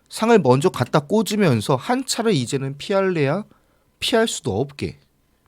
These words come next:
부동, 너는 움직이지 마 이거야. 너는 움직이지 마. 그냥 여기 콕 박혀 있어. 그 다음 수로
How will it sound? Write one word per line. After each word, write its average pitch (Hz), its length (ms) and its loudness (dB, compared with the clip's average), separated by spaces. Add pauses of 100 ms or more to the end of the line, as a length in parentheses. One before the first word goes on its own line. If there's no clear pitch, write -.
(160)
부동, 151 380 4 (340)
너는 202 240 4
움직이지 143 420 -2
마 117 140 -6
이거야. 87 240 -10
너는 135 160 -6
움직이지 135 380 -6
마. 87 260 -6 (580)
그냥 196 120 0
여기 175 100 -2
콕 - 180 -12
박혀 - 280 -6
있어. - 360 -4 (880)
그 - 140 -6
다음 127 240 0
수로 165 280 -8